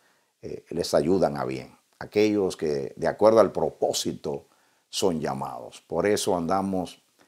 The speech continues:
en seguridad y en firmeza, porque nuestro Dios está con nosotros, nuestro pronto auxilio es el Señor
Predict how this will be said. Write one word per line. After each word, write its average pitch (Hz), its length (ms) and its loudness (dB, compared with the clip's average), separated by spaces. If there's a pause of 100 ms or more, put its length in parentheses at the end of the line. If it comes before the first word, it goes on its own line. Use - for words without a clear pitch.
(220)
en 85 160 -4
seguridad 80 840 2 (580)
y 87 140 0
en 80 100 -4
firmeza, 71 800 -6 (720)
porque 85 720 -2 (400)
nuestro 87 400 -2
Dios 92 240 2
está 90 560 -2 (140)
con 76 180 -8
nosotros, 98 880 -2 (200)
nuestro 87 400 -6
pronto 117 460 2
auxilio 92 540 -2
es 80 100 -4
el 82 160 -6
Señor 82 500 -4